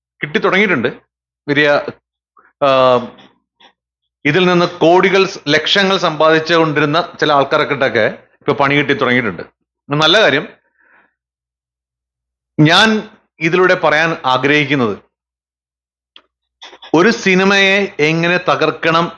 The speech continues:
എന്ന് മുൻ-, മുൻകൂട്ടി പ്ലാൻ ചെയ്തിട്ട് നിങ്ങൾ റിവ്യൂ ഇടുന്നതിനെ കുറിച്ചാണ്. നല്ലതോ ചീത്തയോ എന്നതിന് അപ്പുറം ആ സിനിമയെ തകർക്കാൻ കരുതിക്കൂട്ടി നിങ്ങൾ പറയുമ്പോ അത് മനസ്സിലാക്കാനുള്ള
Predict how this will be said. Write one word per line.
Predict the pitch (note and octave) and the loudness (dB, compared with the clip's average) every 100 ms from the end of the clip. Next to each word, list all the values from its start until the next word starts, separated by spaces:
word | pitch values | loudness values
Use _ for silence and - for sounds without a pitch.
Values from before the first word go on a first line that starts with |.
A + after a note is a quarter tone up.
| - | -4
എന്ന് | D3 D3+ D#3 E3 - - _ _ _ _ _ _ - | 0 0 0 0 -4 -16 _ _ _ _ _ _ -6
മുൻ-, | C3 D3+ F#3 A3 G3+ - _ | 0 2 4 2 -2 -10 _
മുൻകൂട്ടി | D#3+ F#3+ F#3+ G#3+ G#3+ B2+ - _ _ _ _ _ - | 0 2 2 0 0 -4 -6 _ _ _ _ _ -2
പ്ലാൻ | D3+ E3 G#3+ G#3 | 2 2 2 2
ചെയ്തിട്ട് | G3 F3 F3 C#3+ E3 C#3+ | 2 2 0 -2 -4 -2
നിങ്ങൾ | D3+ D3+ D3 | 0 0 0
റിവ്യൂ | C#3 C#3+ D#3 | 0 2 2
ഇടുന്നതിനെ | B2 B2 A#2+ B2 | 0 0 -2 -2
കുറിച്ചാണ്. | A2+ G2+ D#2+ - _ _ _ _ _ _ _ _ _ B2 | -6 -12 -16 -20 _ _ _ _ _ _ _ _ _ -2
നല്ലതോ | C3 D3 E3+ F3+ | 0 2 2 2
ചീത്തയോ | - D#3+ D3+ D#3+ E3 C#3+ | 0 -2 0 0 2 0
എന്നതിന് | C#3+ D3 D3 | 0 0 -2
അപ്പുറം | C3 - C3+ G2+ - _ _ _ _ A#2+ | -4 -2 -2 -2 -6 _ _ _ _ -4
ആ | C3+ E3+ F#3+ - | 0 0 -2 -8
സിനിമയെ | - - C#3+ D3+ F3 E3+ E3+ - - - | -18 -4 -2 0 0 0 0 -4 -10 -4
തകർക്കാൻ | C3+ F3 F3+ - E3+ E3+ D#3+ - - _ _ _ - | 0 0 -2 -2 -2 -2 -6 -18 -20 _ _ _ -4
കരുതിക്കൂട്ടി | D3 D#3 E3 G#3 F#3+ G3 G3 | 0 2 0 0 0 0 2
നിങ്ങൾ | F3+ E3+ E3+ D#3+ | 0 2 2 2
പറയുമ്പോ | C#3 C#3+ D3+ C3+ G2+ - - _ _ _ _ _ _ | 0 0 2 0 0 -4 -18 _ _ _ _ _ _
അത് | C3 D#3+ | -2 0
മനസ്സിലാക്കാനുള്ള | C#3+ C#3 - D#3+ D#3 E3 D#3+ D3+ C#3+ D3 - | 0 -2 -2 -2 0 0 0 0 2 0 -2